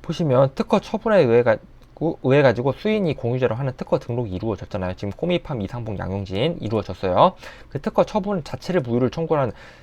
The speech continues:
백삼십삼 조의 무효 심판은요, 특허 처분 자체를 무효로 하는 거지 특허 일부 지분을 무효로 하는 제도가 아니에요. 아시겠죠? 그러니까,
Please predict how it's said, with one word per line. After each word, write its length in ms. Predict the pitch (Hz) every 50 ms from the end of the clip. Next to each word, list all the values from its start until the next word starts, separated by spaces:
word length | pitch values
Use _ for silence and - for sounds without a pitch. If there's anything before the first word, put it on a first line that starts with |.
| - -
백삼십삼 500 | - 131 - - 180 170 165 - 151 147
조의 140 | 139 131 101
무효 180 | 92 104 104 113
심판은요, 480 | - 127 - 120 107 98 117 156 143 - -
특허 240 | - - - -
처분 320 | - - - 214 - 240 208
자체를 340 | 180 - - - 151 143 120 -
무효로 220 | 113 107 107 107 101
하는 160 | 107 104 95
거지 200 | 95 90 - 131
특허 260 | - - - - 190
일부 320 | 101 104 113 113 117 110
지분을 380 | - - - 113 117 135 139 117 110
무효로 220 | - 101 104 101 104
하는 120 | 107 98
제도가 360 | - - - 104 - - 101
아니에요. 400 | 98 - 104 104 90 90 92 104 - - - - - - - - - - -
아시겠죠? 280 | 127 135 135 127 147
그러니까, 320 | 127 131 147 139 135 -